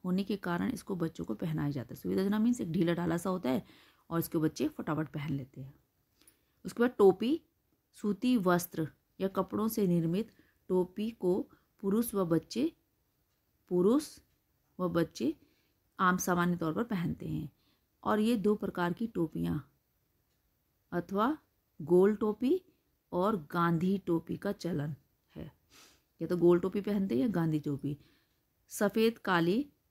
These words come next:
कौन कौन से रंग की होती हैं? सफ़ेद होती है, काली होती है, स्लेटी रंग की, ये टोपियाँ ज़्यादातर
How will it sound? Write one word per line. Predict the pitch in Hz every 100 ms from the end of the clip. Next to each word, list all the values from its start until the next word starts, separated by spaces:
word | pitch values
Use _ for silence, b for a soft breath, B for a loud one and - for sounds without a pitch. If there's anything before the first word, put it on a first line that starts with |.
| _ -
कौन | 175
कौन | 196 190
से | 196
रंग | 190
की | 196
होती | 196 226
हैं? | 254
सफ़ेद | - 175 170 180
होती | 185 208
है, | 208
काली | - 160 175
होती | 185 185 202
है, | 202
स्लेटी | 175 160 170
रंग | 175 165
की, | 156 233
ये | 247 202
टोपियाँ | 165 160 180 233
ज़्यादातर | 240 180 170 226